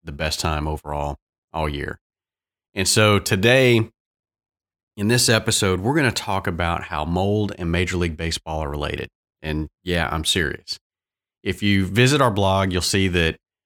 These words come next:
I have two recurring themes when I write about mold problems. And the first, ironically, is recurrence.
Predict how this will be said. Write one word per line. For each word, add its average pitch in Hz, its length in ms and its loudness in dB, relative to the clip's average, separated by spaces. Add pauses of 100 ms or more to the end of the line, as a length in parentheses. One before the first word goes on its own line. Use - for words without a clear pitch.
(100)
I 104 120 0
have 95 420 0
two 147 180 2
recurring 107 400 -2
themes 87 400 -4
when 82 100 -8
I 85 120 -2
write 85 240 0
about 78 320 -4
mold 80 320 -4
problems. - 420 -10 (500)
And 82 560 -2 (760)
the 92 120 -4
first, 104 440 -4 (100)
ironically, 82 800 -4 (460)
is 85 280 -2
recurrence. 80 680 -6